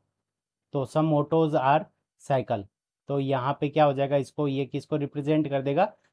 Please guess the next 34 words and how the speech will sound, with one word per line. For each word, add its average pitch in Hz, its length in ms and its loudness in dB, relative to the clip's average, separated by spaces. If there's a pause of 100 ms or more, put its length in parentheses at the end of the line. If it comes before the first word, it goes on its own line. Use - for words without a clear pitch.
साइकिल 139 380 0
को। 147 240 -2 (240)
"All 160 240 2
cycles 160 360 2
are 147 220 4
truck", 147 280 -2 (460)
तो 120 140 -8 (100)
जो 156 160 2
जितनी 143 360 0
भी 185 140 0
साइकिल्स 160 480 0
हैं 165 80 0
वो 156 140 2
सारी 151 320 2
क्या 156 200 4
है, 151 240 2 (300)
ट्रक 147 240 0
है, 117 220 -4
"All 147 260 0
cycles 143 420 -2
are 135 220 -2
truck", 131 220 -4 (420)
तो 143 80 -2
ये 151 220 4
बड़ा 151 340 4
वाला 160 220 4
सर्कल 151 380 -2
हमारा 139 280 2
किसको 143 320 -6 (240)
रिप्रेजेंट 147 560 -2
कर 143 160 -2
देगा, 143 340 -2 (420)
ट्रक 156 300 -2
को 143 340 0